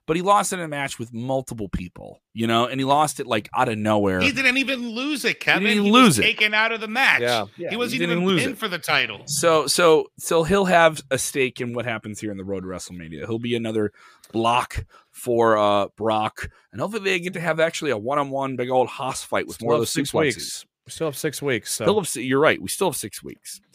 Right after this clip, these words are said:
Speaker 1: Uh,
Speaker 2: The
Speaker 1: it's also worth
Speaker 2: interesting thing
Speaker 1: noting,
Speaker 2: here, yeah,
Speaker 1: I
Speaker 2: go
Speaker 1: saw,
Speaker 2: ahead.
Speaker 1: go ahead. I saw people note this. W W E is gonna be at Madison Square Garden in a few weeks,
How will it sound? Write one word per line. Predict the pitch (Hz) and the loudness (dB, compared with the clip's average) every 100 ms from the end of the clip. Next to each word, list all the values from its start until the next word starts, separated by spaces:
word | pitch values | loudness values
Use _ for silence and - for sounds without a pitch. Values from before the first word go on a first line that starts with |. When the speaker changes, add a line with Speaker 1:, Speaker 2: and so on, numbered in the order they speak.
| - _ - | -20 _ -8
Speaker 1:
Uh, | 110 - | -6 -4
Speaker 2:
The | |
Speaker 1:
it's | 170 | 0
also | 220 294 330 | 2 2 2
worth | 220 | 2
Speaker 2:
interesting | 156 | 4
thing | 113 | 2
Speaker 1:
noting, | 110 143 | 2 0
Speaker 2:
here, | 147 110 98 - _ | -2 -6 -8 -16 _
yeah, | 120 113 | -8 0
Speaker 1:
I | 160 | 0
Speaker 2:
go | |
Speaker 1:
saw, | 123 104 | 0 -6
Speaker 2:
ahead. | _ _ _ | _ _ _
Speaker 1:
go | 156 151 | 0 0
ahead. | 120 | 2
I | 139 | -2
saw | - 190 208 | 0 0 -2
people | 196 175 143 | -4 -8 -6
note | 135 196 - | -6 -8 -8
this. | 82 - - _ - - _ - | -8 -8 -8 _ -20 -20 _ -2
W | 196 | 0
W | 320 277 | 0 -4
E | |
is | |
gonna | 226 202 | -4 -4
be | 185 | -4
at | |
Madison | 160 156 151 160 | -2 -4 -4 -8
Square | - 135 107 | -8 -8 -4
Garden | 131 160 - - _ _ _ _ _ _ _ _ 117 | 0 0 -2 -14 _ _ _ _ _ _ _ _ -8
in | 117 110 | -6 -6
a | 98 | -8
few | - 107 | -8 -8
weeks, | 82 - - - | -8 -10 -12 -12